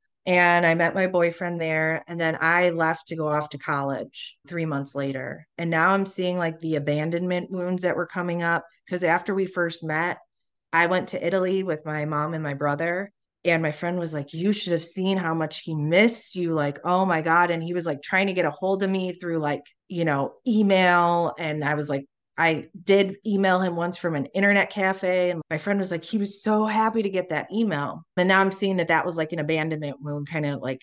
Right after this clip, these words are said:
him. So we were going off to college, or I was going off to college. He was a few years older than me, and he was back in my hometown, and he wanted to stay together. And I was like, "No, I wanna break up." But I decided to stay with him.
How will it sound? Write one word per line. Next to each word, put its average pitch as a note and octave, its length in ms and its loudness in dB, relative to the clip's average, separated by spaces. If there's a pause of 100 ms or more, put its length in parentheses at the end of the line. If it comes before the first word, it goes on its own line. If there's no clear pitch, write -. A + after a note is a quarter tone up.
him. C#3+ 400 -4 (260)
So F#3 640 6 (540)
we A3 200 0
were C4+ 80 4
going A#3+ 180 4
off G3+ 160 2
to G3 80 -6
college, G3 520 0 (100)
or F3+ 200 -2
I F#3 100 4
was G3+ 140 2
going F3 200 -4
off D#3 140 -6
to - 140 -20
college. C#3+ 500 -2
He G3+ 200 -4
was F3 380 -2
a F#3 80 -6
few G#3 200 -4
years G3 220 0
older D#3 280 -2
than D3 220 -4
me, D3 160 -4
and D3 120 -2
he F#3+ 200 -6
was D#3 400 -2 (240)
back D3+ 260 -2
in D#3 80 -6
my D3 160 -4
hometown, C#3+ 600 -4
and C#3 160 -10 (180)
he A3 260 -6
wanted G3 380 2
to D#3+ 380 -4
stay D#3+ 300 -4
together. D3+ 640 0 (180)
And D#3 220 -4
I D#3 200 0
was D#3+ 180 -4
like, D3+ 160 -4
"No, E3+ 160 -4
I E3 140 0
wanna D#3+ 160 0
break D3 300 -4
up." C#3+ 260 -2 (160)
But E3 140 0
I D3 100 2
decided C#3+ 460 -4
to - 60 -12
stay C#3 260 -6
with B2 200 -6
him. - 320 -16